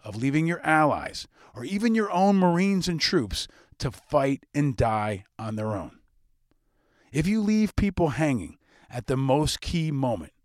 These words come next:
war will be even more bloody, even more expensive, and even harder. Because whether they're big or small, right or wrong, wars are always bloody, expensive, and hard.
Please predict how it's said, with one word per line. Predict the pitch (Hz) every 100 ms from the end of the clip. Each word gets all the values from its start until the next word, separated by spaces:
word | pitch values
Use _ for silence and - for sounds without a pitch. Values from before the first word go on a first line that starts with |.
| _ _ _ _ -
war | 117 135 147 147 139
will | 123
be | 85 95 113
even | 139 190
more | 180 190 196
bloody, | 131 101 - - _ _ _ _ _ _ -
even | 139 151 170
more | 170 190 190 160
expensive, | - 113 85 - - - _ _ _ -
and | 110 101
even | 101 135
harder. | - - 113 107 82 - _ _ _ _ _ _ _ _ _ _ - -
Because | 117 143
whether | 110 139
they're | 127 120
big | 87 147 165 165 151 -
or | 127
small, | 127 - 151 156 160 160 - _ _ _ - _
right | 117 127 151 165 -
or | 120 120
wrong, | 139 147 156 160 151 _ _ _ _ 104
wars | 135 160 156
are | 208
always | 170 196 190 160 117
bloody, | 127 135 127 107 95
expensive, | - - 113 98 110
and | 95 -
hard. | 104 82 -